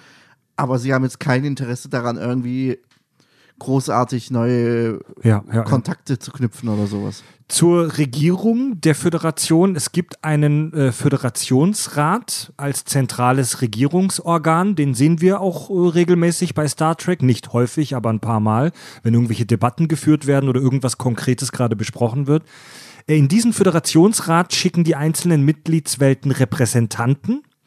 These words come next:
Speaker 2: Äh, es gibt einen Föderationspräsidenten, der auf der Erde in Paris stationiert ist. Ich glaube, auch der Föderationsrat ist in Paris. Sehr viel mehr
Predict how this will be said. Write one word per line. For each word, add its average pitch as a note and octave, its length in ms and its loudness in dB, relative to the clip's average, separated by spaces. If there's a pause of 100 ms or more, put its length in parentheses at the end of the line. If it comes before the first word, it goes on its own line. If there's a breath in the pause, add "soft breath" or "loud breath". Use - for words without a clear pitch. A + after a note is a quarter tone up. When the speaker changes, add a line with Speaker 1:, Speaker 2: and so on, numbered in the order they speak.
(800 loud breath)
Speaker 2:
Äh, C#3+ 300 8
es - 180 -2
gibt - 220 -4
einen D3 240 2
Föderationspräsidenten, C#3 1800 0 (360)
der C3+ 520 4
auf C3 180 -2
der C#3 160 -2
Erde C3+ 320 2
in C3+ 220 0
Paris A#2 960 -4
stationiert F3 760 0
ist. G3 200 -4
Ich B2+ 100 -10
glaube, C3 260 2
auch C3+ 120 -4
der A#2+ 100 -4
Föderationsrat C3+ 1000 -2
ist C3+ 140 -6
in D3 100 -2
Paris. D3+ 540 -4 (2000 loud breath)
Sehr F#3+ 340 4
viel G#3 360 4
mehr F3 600 4